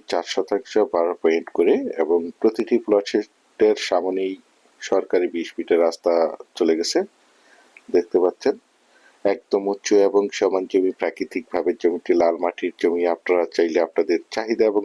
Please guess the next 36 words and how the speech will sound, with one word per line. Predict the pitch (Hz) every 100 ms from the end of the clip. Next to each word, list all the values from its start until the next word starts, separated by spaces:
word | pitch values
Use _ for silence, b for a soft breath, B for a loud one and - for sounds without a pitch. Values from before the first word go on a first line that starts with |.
| 98
রুচি | 92 90 -
সম্মতভাবে | 87 90 - 85 82 85 80
এখানে | - 80 85 -
বহুতল | 85 80 80 78
ভবন | 82 82 -
করতে | 87 - 82
পারবেন। | 87 87 120 123
এখানে | 98 104 101
বিল্ডিং | 92 95 120 123
করতে | 117 113 -
কোনো | 101 95
প্রকার | 98 101 -
পাইলিং | 90 85 82 85
এর | 85 -
প্রয়োজন | 80 82 78
হবে | 78 92 131
না। | 147
এই | 101
যে | 87
এই | 85 -
প্লটটি | 85 - - 90 90
হচ্ছে | 87 - 90 -
চার | 85 -
শতাংশ | 87 87 82 85 82
বারো | 82 -
পয়েন্টের | 85 80 80 80
একটি | - -
প্লট | 107 147 - B B B B B B -
এবং | 92 87 87 87
এখান | - 98 -
থেকে | - 92
আমি | 87 90
আপনাদেরকে | - 82 78 - -
একটু | - -
জুম | 85 82 -
করে | 87